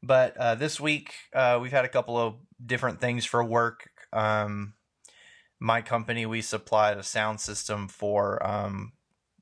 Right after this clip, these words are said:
Thursday was the National Day of Prayer.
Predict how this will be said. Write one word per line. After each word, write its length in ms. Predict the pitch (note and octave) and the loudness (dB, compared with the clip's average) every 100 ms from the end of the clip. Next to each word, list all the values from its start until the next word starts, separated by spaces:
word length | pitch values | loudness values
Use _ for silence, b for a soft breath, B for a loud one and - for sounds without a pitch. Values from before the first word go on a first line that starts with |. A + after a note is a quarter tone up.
| _ A2+ - | _ -16 -4
Thursday 340 | A#2 A2 G#2+ A2 | 0 0 2 0
was 220 | G#2+ G#2 | 0 -2
the 80 | G#2 | -2
National 400 | G#2 G#2 G#2 G#2 | -2 -2 -2 -4
Day 160 | G2+ | -2
of 100 | G2+ - | -4 0
Prayer. 500 | A#2 A2 A2 G#2 | 2 4 2 0